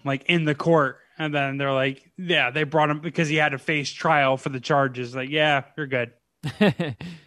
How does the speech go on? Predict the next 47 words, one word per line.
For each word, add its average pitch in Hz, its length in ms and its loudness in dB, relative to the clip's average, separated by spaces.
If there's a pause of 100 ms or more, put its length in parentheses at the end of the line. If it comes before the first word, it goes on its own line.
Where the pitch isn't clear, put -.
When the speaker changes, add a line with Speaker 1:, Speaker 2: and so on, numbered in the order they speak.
(100)
Speaker 2:
Yeah, 151 180 4
Speaker 1:
We, - 60 2
we 180 60 4
Speaker 2:
I 196 40 6
Speaker 1:
fine 170 200 4
you 160 100 4
a 147 60 4
dollar 135 440 4
or 143 80 -4
<laughs> - 0 -
something 135 360 -6
like 156 340 -10
that." 180 140 -12 (100)
Speaker 2:
I'm 208 80 -2
cool 208 180 4
with 156 140 2
that. 143 280 -4 (800)
Speaker 1:
"Yeah, 160 220 -2
we 190 120 4
fine 226 280 4
you 226 100 6
one 208 200 6
dollar 190 260 6
and 180 80 0
we 165 80 0
suspend 165 440 0
it 143 120 0
forever." 139 460 2 (240)
Speaker 2:
Yeah, 131 240 -2 (520)
but 160 120 -2
here's, 233 240 0
here's 220 200 -2
some, 202 280 -2
uh, 170 420 4
here's 196 220 0
a 196 60 2
box 170 360 2
of 147 340 -2 (140)
basketball 156 540 0
cards. 113 400 -4 (320)
Might 120 180 -8
be 165 120 0
a 220 100 4
winner 254 260 4
in 190 100 0
there. 196 280 0 (640)
Speaker 1:
<laughs> - 200 -20